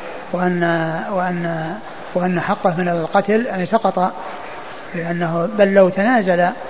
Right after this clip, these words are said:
واحد من، آه، الورثة، ورثة ال-، الق-، القتيل، فإن ال-، أن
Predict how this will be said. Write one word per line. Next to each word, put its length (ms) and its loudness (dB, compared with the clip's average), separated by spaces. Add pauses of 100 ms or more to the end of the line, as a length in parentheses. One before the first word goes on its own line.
(460)
واحد 400 8
من، 420 2
آه، 600 0
الورثة، 500 6 (960)
ورثة 380 0
ال-، 220 -2
الق-، 640 0 (300)
القتيل، 640 2 (440)
فإن 260 2
ال-، 200 2 (520)
أن 180 -2